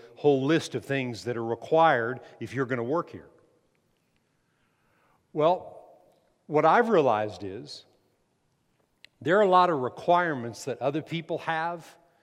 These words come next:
You know, I'm a, I, I, myself, I'm on several boards of other churches and ministries or uh,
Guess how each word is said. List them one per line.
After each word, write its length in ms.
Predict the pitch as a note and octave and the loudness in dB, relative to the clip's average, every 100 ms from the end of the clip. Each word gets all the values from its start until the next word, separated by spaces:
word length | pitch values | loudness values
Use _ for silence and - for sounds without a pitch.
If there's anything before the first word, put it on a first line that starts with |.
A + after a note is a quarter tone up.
| _ _ _ _ _ - | _ _ _ _ _ -8
You 80 | |
know, 180 | C#3 D3+ | -2 -2
I'm 260 | B2 D3 D#3 | -2 -2 0
a, 120 | C#3+ - | -2 -2
I, 280 | C#3 C#3+ C3 - - - _ | -2 -2 -4 -12 -20 -20 _
I, 500 | C3 C#3+ D3 C#3+ C3 - - - _ _ _ _ G#3+ F#3 E3 - | -4 -2 0 0 -4 -6 -20 -20 _ _ _ _ -20 -20 -20 -14
myself, 840 | B2+ A2+ - - D3+ C#3+ C#3 - - | -10 -8 -8 -2 0 0 -4 -12 -14
I'm 180 | C3 C#3 | -8 -2
on 240 | C#3 B2+ G#2 - - - | 0 -2 -6 -18 -20 -16
several 720 | - - D#3 C3 C3+ A#2 - - _ - | -14 -2 -2 0 -2 -2 -6 -18 _ -20
boards 600 | F#2 A#2+ B2+ C#3 C3+ A2+ | -8 -2 2 2 0 -4
of 100 | A2+ | -6
other 160 | G#2+ | -6
churches 600 | G2+ - D3+ C#3 C#3+ B2 | -10 -6 -6 -4 -8 -8
and 200 | A2 G2+ | -10 -10
ministries 760 | A#2+ C3+ C3 - C3 B2+ A#2+ C3 - | -8 -8 -8 -8 -8 -8 -10 -12 -10
or 360 | A2+ A2 G2+ F#2+ _ _ _ - | -8 -8 -10 -16 _ _ _ -12
uh, 320 | G#2 F#2 | -10 -10